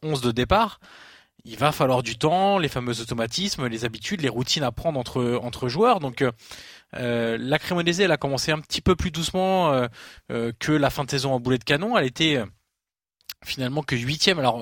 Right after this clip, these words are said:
en Italie, les, <laughs> les playoffs, c'est un peu particulier. Les premiers, deuxièmes montent directement. Ensuite, du troisième au huitième, il y a des playoffs. Euh, et, euh, ils étaient huitième, dernière place des playoffs à la quinzième journée. Et puis, finalement, ils sont montés directement. Donc, euh,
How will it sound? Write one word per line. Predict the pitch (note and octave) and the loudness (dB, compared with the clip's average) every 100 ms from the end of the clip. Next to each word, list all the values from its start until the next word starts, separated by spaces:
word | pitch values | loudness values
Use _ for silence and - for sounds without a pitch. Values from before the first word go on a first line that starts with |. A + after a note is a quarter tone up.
| G#2 | -6
en | B2+ | -6
Italie, | C3+ D3+ F3 E3+ | -2 -2 2 2
les, | C3+ A#2+ - - | 0 -2 -6 -10
<laughs> | - - - | -20 -20 -6
les | C3+ | -4
playoffs, | - F3 - | 4 4 4
c'est | |
un | C#3 | 0
peu | D3+ | 2
particulier. | D#3+ - D#3+ D3 | 0 0 -2 0
Les | B2 | 0
premiers, | - F3 E3+ | 0 2 2
deuxièmes | D#3+ E3 | 2 0
montent | C#3 C3 | 0 0
directement. | D3 B2+ E3 F#3 | 0 0 -4 -4
Ensuite, | - C#3 | -4 -6
du | A#2+ | -4
troisième | - D3+ E3+ | -2 -2 -2
au | |
huitième, | C#3+ C#3+ F#3 E3+ | -2 -2 -2 -2
il | |
y | |
a | C#3 | -2
des | C3 | -2
playoffs. | C3+ A2 - - - - - - - | 0 -2 -6 -20 -18 -18 -20 -16 -10
Euh, | A#2 A#2 A#2+ - | -4 -4 -4 -2
et, | D3 F3+ F#3 | 2 4 6
euh, | C3+ | 4
ils | B2 | 0
étaient | C3 F3+ F3 | -2 0 0
huitième, | D3 E3+ G3 G3 | -2 2 2 2
dernière | D#3 E3 E3 | 0 0 0
place | F3 E3 | 0 0
des | D3+ | 0
playoffs | D#3 F3 F3 - | 2 2 2 0
à | |
la | B2 B2+ | 0 0
quinzième | D3 C3+ C3+ | -2 -2 -2
journée. | C3 D3 A#3 | -2 0 -2
Et | F3+ | -4
puis, | - | -6
finalement, | - A#2+ F#3 | -6 -4 -4
ils | |
sont | - B2+ | -4 -4
montés | B2+ C#3+ | -4 -2
directement. | C#3 C3+ G3 A3 | -2 -2 -2 -2
Donc, | C3+ | -2
euh, | C3+ | -4